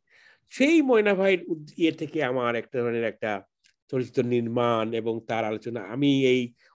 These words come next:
ওনার বাসায় যেতাম সাইকেল চালিয়ে, উনিও আমাকে খুব স্নেহ করতেন, আমরা গল্প করতাম। উনি কাসাব্লাঙ্কা,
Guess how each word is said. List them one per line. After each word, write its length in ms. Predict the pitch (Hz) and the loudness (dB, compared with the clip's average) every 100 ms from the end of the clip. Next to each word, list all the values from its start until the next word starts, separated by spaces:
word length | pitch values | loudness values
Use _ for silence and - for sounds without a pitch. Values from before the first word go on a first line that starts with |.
| - | -4
ওনার 180 | 131 127 | 0 0
বাসায় 360 | 127 120 135 | 0 0 0
যেতাম 300 | 123 120 123 | 0 -2 -4
সাইকেল 400 | 117 120 113 123 | -2 -4 -2 -4
চালিয়ে, 480 | 104 117 107 110 104 | -4 -4 -2 -2 -2
উনিও 280 | 104 123 131 | -2 -2 -2
আমাকে 180 | 113 117 | -2 -6
খুব 160 | - | -12
স্নেহ 320 | - - 107 | -12 -4 -2
করতেন, 540 | 107 104 - - 98 95 _ _ - _ | -2 -4 -10 -8 -8 -8 _ _ -20 _
আমরা 180 | 104 113 | -6 -4
গল্প 340 | 95 107 104 | -2 -4 -4
করতাম। 640 | 107 104 - 98 92 95 101 _ _ _ | -8 -8 -8 -10 -8 -12 -18 _ _ _
উনি 160 | 113 113 | -6 -6
কাসাব্লাঙ্কা, 880 | - 107 120 113 107 107 104 107 | -6 -4 -4 -4 -4 -4 -6 -8